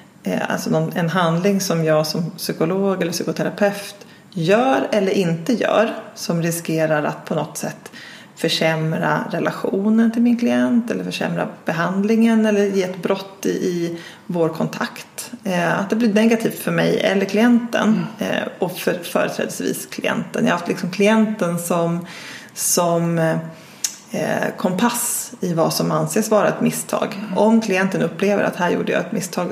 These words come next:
Speaker 1: då är det på något sätt ett misstag. Någonting som vi i varje fall behöver hantera. Sen kan det jag har gjort vara välgrundat. Det kan finnas en god anledning till, men kanske tajmingen var dålig eller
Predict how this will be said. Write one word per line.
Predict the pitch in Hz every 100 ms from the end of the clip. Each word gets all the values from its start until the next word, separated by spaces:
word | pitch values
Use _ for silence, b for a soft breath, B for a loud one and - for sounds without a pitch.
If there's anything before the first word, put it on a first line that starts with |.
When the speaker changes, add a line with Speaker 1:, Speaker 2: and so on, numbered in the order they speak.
| 214
Speaker 1:
då | 220
är | 262
det | 214
på | -
något | 233 -
sätt | -
ett | -
misstag. | - - - 175 196
Någonting | 196 196
som | 202 190
vi | 185
i |
varje | 180 175
fall | 175 170
behöver | 185 170 196 180
hantera. | 180 226 226 302 247 - - - B B B B B
Sen | - 185 185
kan | 285
det | 208
jag | 180
har | 185
gjort | 233 330 - - - - -
vara | 175 170 156
välgrundat. | 151 156 156 156 151 180 226 254 302 311 -
Det |
kan | - 165 -
finnas | 160 165
en | 165
god | 165 160
anledning | 185 175 202
till, | 269
men | 269 285
kanske | 330 254 233
tajmingen | - - 226 190 226
var | 262
dålig | 254 262 240 233 240 226
eller | 214 214 208